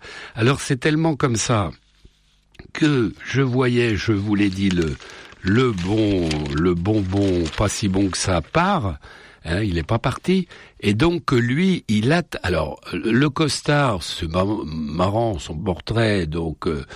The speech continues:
euh, sanglé dans son costard, avec sa, sa, je vous ai dit, avec sa laisse autour du cou, sa cravate, hein, donc, euh, de Larbin, euh, du Capital,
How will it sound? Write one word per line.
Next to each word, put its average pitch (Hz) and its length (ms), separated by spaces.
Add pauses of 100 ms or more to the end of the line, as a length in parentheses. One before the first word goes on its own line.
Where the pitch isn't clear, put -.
(320)
euh, 76 840
sanglé 135 720
dans 98 140
son 90 240
costard, 143 720
avec 76 400
sa, 69 380
sa, - 400
je - 120
vous 69 140
ai 85 80
dit, 95 160
avec 85 140
sa - 180
laisse 85 260
autour - 280
du 76 120
cou, 131 220
sa 78 180
cravate, 90 480 (760)
hein, 87 340
donc, 73 500
euh, 69 140
de 65 140
Larbin, 110 580 (640)
euh, 71 520
du 71 160
Capital, 143 760